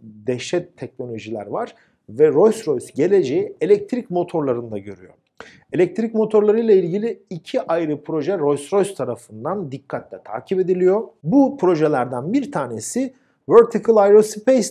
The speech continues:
ile birlikte geliştirilen ve şehir içerisinde kullanılacak bir tilt rotor tasarımı.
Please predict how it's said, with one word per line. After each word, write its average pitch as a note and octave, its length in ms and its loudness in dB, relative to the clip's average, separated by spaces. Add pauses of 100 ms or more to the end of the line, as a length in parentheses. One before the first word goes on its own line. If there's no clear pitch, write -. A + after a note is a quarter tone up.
ile B2+ 180 0
birlikte F#3 360 -4
geliştirilen F3 800 -4
ve C#3+ 60 -2
şehir A#3 300 -4
içerisinde D3+ 680 -6
kullanılacak F#3+ 880 -4
bir A3 280 -8 (320)
tilt - 340 -4
rotor F#3+ 320 -2
tasarımı. F#2 600 -12